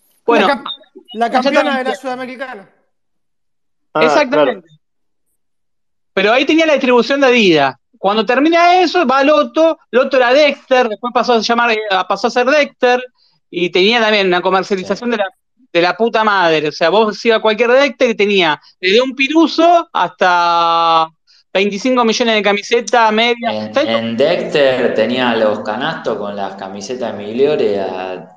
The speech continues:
Speaker 4: también <laughs> cien pesos, cincuenta pesos, te la tiraban por la cabeza.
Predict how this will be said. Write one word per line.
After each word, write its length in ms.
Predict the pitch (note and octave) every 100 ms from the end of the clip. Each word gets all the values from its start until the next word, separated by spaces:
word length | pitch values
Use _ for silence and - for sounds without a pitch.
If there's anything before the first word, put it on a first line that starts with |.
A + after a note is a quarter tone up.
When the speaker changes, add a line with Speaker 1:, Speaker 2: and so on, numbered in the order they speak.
| _
Speaker 4:
también 640 | F#2+ G#2+ C#3+ C3+ A#2 F#2
<laughs> 0 |
cien 240 | - A#2 G#2
pesos, 540 | - - C3+ - -
cincuenta 440 | - A#2+ - C3+ A2+
pesos, 480 | - F#3 - - F#2+
te 80 | G#2
la 100 | G#2
tiraban 320 | B2 C3+ A2+
por 140 | G#2+
la 100 | G#2
cabeza. 800 | G#2 A#2+ C#3 A#2+ G2+ G2 F#2